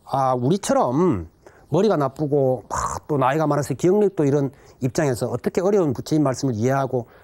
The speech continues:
공부를 하겠습니까?" 이런 경우들이 많은데, 근데 왜 하필이면 꼭 부처님 말씀을 전부 다 기억하고 이해하려고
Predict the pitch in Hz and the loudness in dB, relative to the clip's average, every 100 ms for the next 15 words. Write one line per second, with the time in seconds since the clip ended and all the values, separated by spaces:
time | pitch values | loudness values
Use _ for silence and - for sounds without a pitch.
0 | - - 127 131 151 110 117 - 113 95 | -20 -4 -2 0 -2 -2 -6 -2 -4 -2
1 | 98 127 131 78 _ _ _ _ _ _ | 0 0 -2 -8 _ _ _ _ _ _
2 | - - - 190 208 269 208 180 165 135 | -20 -20 0 2 4 4 4 2 2 0
3 | 95 98 127 165 76 - _ _ - - | 0 0 0 0 -4 -16 _ _ -20 -20
4 | _ _ _ _ _ _ _ _ _ _ | _ _ _ _ _ _ _ _ _ _
5 | _ _ _ 240 233 135 170 240 - 220 | _ _ _ -2 2 2 2 -2 -2 0
6 | 175 135 190 165 143 - 190 185 143 - | 0 0 -4 -2 -4 0 0 2 -2 -2
7 | 127 147 135 123 - 185 233 - 165 123 | -2 -2 -2 -4 -2 -2 0 -2 0 2
8 | 117 151 147 143 123 104 92 | 2 0 0 -2 -2 -6 -10